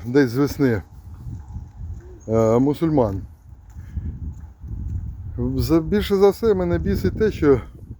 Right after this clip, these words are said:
їхні жінки ходять в паранджі. Е, я не знаю, навіщо нинішня наша зелена влада запускає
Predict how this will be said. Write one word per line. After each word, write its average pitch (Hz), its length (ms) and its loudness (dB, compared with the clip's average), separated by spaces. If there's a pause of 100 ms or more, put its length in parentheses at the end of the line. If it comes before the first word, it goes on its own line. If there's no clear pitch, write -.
(480)
їхні 175 320 0
жінки 175 520 0 (460)
ходять 170 360 4
в - 40 -14
паранджі. 160 520 2 (1500)
Е, 135 40 4 (760)
я 196 140 8
не 202 120 2
знаю, 165 260 4
навіщо 151 400 0
нинішня 143 500 2
наша 135 300 2
зелена 143 360 4
влада 135 400 2
запускає 120 840 0